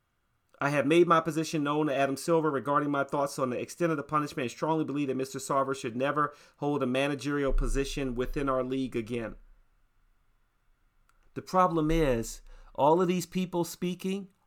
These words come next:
are not owners. And they're not gonna speak up. I shouldn't say they're not and never, but I'd be surprised if you're gonna hear from Michael Jordan,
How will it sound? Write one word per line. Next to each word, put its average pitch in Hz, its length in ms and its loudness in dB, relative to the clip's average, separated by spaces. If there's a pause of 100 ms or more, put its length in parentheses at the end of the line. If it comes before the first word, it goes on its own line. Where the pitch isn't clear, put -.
are 139 120 0
not 151 240 6
owners. 151 600 -2 (2000)
And 156 160 6
they're 202 160 6
not 165 320 4
gonna 131 220 -2
speak - 360 -12
up. 95 220 -14 (1000)
I 180 80 -2
shouldn't 233 240 0
say 185 160 2
they're 147 160 2
not 127 360 -2 (220)
and 131 140 -2
never, 113 400 -6 (880)
but 190 80 4
I'd 214 160 4
be 208 100 0
surprised - 840 -2 (180)
if 139 140 -8
you're 160 80 4
gonna 156 200 2
hear 147 360 0
from 120 580 0 (500)
Michael 160 380 6
Jordan, 117 640 4